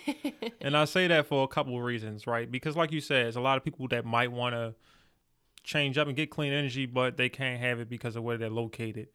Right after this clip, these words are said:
But also at the same time, as a homeowner myself, I look at it like, hey, let's say I get these solar panels placed on my roof. Initially, I would probably think, "Okay, I own these solar panels, so I can, can kinda do what I want."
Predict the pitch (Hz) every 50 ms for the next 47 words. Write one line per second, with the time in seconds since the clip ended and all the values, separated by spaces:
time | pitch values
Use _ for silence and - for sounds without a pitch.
0 | _ _ _ _ _ _ - 139 120 - 143 156 156 - - 143 135 131 123 -
1 | - 139 135 127 - 143 135 131 131 135 127 - 123 110 139 151 170 165 143 135
2 | 131 127 120 117 117 - - 165 160 156 147 - - - - - - 127 143 151
3 | 147 143 - 143 131 127 123 123 120 123 117 117 120 120 - 165 160 156 147 135
4 | 127 123 139 160 151 - - 156 147 143 139 135 131 - _ _ _ _ _ -
5 | - - 135 135 131 120 123 160 165 - 151 127 - - 127 127 123 - - 135
6 | 127 123 120 117 - - - 127 120 - - 123 113 113 117 120 123 117 - -
7 | - - 92 139 143 147 160 165 165 - - 151 139 139 135 135 131 127 127 120
8 | 120 - - 131 123 120 120 - 127 127 127 143 143 - - 123 117 117 117 117
9 | - _ _ _ - 156 - 135 127 127 127 117 - - 131 123 123 120 - -
10 | 120 117 113 117 117 - - 120 113 113 117 110 - - 120 117 104 - - -
11 | 131 117 110 104 117 113 110 107 107 110 127 147 143 120 -